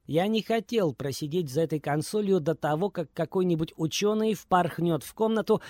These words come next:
и захватит место на корабле в результате политического маневрирования. Свободные места на Gemini исчезали очень быстро. В марте после приводнения Gemini три освободилась команда дублёров,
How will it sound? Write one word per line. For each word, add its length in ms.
и 140
захватит 640
место 460
на 120
корабле 540
в 20
результате 680
политического 880
маневрирования. 800
Свободные 640
места 400
на 140
Gemini 720
исчезали 1040
очень 500
быстро. 520
В 100
марте 540
после 360
приводнения 800
Gemini 480
три 240
освободилась 960
команда 500
дублёров, 640